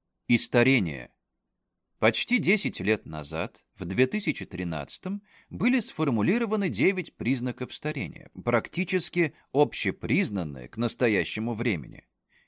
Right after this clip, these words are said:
Первый — нестабильность генома. Второй —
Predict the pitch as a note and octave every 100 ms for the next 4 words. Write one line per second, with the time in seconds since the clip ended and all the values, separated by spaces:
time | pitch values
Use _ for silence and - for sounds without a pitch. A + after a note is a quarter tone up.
0 | _ - F3 D#2 A1 - _ _ _ _
1 | G2+ C3 - A#2+ G2+ G2+ F#2+ G2 - F#2+
2 | D3+ A#2 C2+ G#1+ _ _ _ _ - C3+
3 | E3+ G#2+ F#2+